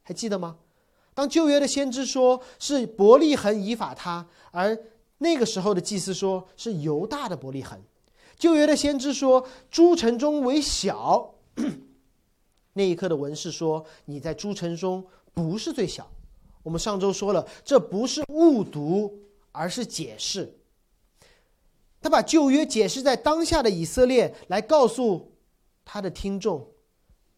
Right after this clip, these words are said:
关键点是什么？天使解释的是什么？天使说：“这要应验主借先知所说的话，我要从埃及招出我的儿子来。”明明是从耶路撒冷招出我的儿子去埃及，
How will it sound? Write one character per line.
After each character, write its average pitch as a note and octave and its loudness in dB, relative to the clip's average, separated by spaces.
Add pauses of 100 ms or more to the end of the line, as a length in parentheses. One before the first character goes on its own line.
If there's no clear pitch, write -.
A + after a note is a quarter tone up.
(440)
关 G3 -6
键 F#3+ -6
点 A#2+ -12
是 B2+ -14
什 - -16
么？ - -20 (260)
天 G3 -4
使 F#3+ -10
解 C3 -14
释 G#2 -14
的 B2+ -14
是 - -18
什 - -20
么？ - -20 (880)
天 E3+ -6
使 D#3 -8
说 D3 -8 (160)
：“这 A#3+ 0
要 F#3 0
应 G3+ -4
验 F3+ -4
主 C3+ -12
借 D#3+ -6
先 F#3 -6
知 G3 -10
所 C#3 -14
说 D#3 -10
的 D3+ -6
话， C#3+ -12 (240)
我 C#3 -8
要 D#3+ -2
从 D#3 -12
埃 F#3 -4
及 B2+ -12 (240)
招 F#3 -4
出 F3+ -10
我 B2+ -10
的 A#2 -16
儿 G#2+ -16
子 B2+ -16
来。” - -20 (240)
明 A3 2
明 D4 2
是 C#4 -6
从 A3 -4 (140)
耶 D4 4
路 C#4+ 4
撒 B3 2
冷 - 0 (220)
招 G#3+ 4
出 A3+ 0
我 E3 0
的 D3+ -4
儿 D3+ -2
子 D#3 -8
去 A#3+ -4
埃 E3 -2
及， C3+ -10